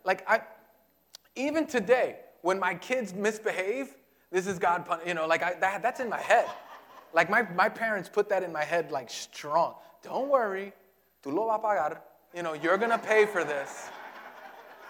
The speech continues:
And we all knew, we understood completely. Oh, our kids, they're gonna give to us what we gave to our parents. And so, listen, did you come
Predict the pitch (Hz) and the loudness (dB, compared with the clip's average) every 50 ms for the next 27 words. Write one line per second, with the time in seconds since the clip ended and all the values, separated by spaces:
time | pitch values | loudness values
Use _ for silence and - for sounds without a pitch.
0 | - - - 294 - - - - - - - - - _ _ _ _ - 165 165 | -16 -16 -16 -16 -16 -20 -20 -20 -20 -20 -20 -20 -20 _ _ _ _ -10 -6 -4
1 | 170 175 190 214 214 202 202 214 214 226 226 220 208 202 202 185 156 147 165 190 | -2 2 6 6 8 8 10 8 8 8 6 4 4 6 6 6 4 4 2 2
2 | 202 208 208 190 190 214 214 202 208 175 175 - - 202 180 151 - 180 165 156 | 2 2 2 2 0 0 0 -2 -2 -4 -4 0 0 0 0 0 -2 -4 -4 -4
3 | - 170 175 165 156 143 127 123 117 113 - - _ _ _ _ _ _ _ _ | -4 -2 0 0 0 -2 -4 -10 -14 -16 -20 -20 _ _ _ _ _ _ _ _
4 | _ _ _ _ _ _ _ - 120 135 147 147 147 147 135 123 117 - 120 131 | _ _ _ _ _ _ _ -8 -4 -2 0 2 2 2 2 0 -2 -2 -4 -4
5 | 127 - - 156 160 156 151 147 123 110 - - - - _ _ _ _ _ _ | -4 -8 -8 -4 -4 -2 -2 -4 -6 -8 -14 -20 -20 -20 _ _ _ _ _ _
6 | _ - 139 156 156 135 170 165 151 135 160 160 143 - - - 160 151 147 143 | _ -6 -6 -4 -2 -2 -2 -2 -2 -2 -2 -4 -4 -6 -6 -4 0 2 2 2
7 | 147 147 143 147 135 135 135 131 139 139 139 135 131 - - - 139 131 127 123 | 2 -2 -6 -8 -8 -8 -8 -6 -4 -2 -2 -4 -4 -8 -12 -6 -4 -4 -4 -4
8 | - - - 123 123 123 117 117 117 - - - - - _ _ - - - _ | -6 -10 -14 -16 -16 -16 -16 -18 -20 -20 -20 -20 -20 -20 _ _ -20 -20 -20 _
9 | _ _ _ _ _ _ _ _ - - 147 147 143 - - 160 - - 190 180 | _ _ _ _ _ _ _ _ -20 -20 -20 -20 -18 -16 -14 -14 -14 -14 -14 -16
10 | 170 175 165 - - - - - - _ _ _ _ _ _ _ _ _ _ _ | -14 -16 -20 -20 -20 -20 -20 -20 -20 _ _ _ _ _ _ _ _ _ _ _
11 | - _ - - _ _ _ _ - - _ _ _ _ _ _ _ 143 135 165 | -20 _ -20 -20 _ _ _ _ -20 -20 _ _ _ _ _ _ _ -10 -6 -4
12 | 190 208 208 208 175 175 180 175 180 180 180 175 - - - 175 160 151 151 139 | -2 -2 -2 -2 -4 -6 -8 -8 -6 -6 -8 -10 -14 -16 -12 -10 -8 -8 -8 -8